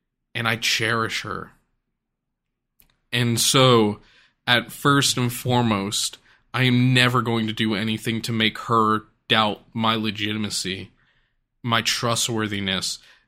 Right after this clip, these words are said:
my passion. But I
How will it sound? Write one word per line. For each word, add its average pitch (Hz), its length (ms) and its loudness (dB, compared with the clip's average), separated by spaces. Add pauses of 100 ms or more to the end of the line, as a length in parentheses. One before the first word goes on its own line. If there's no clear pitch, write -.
(260)
my 123 260 0
passion. 110 760 -2 (2000)
But 127 140 2
I 113 160 4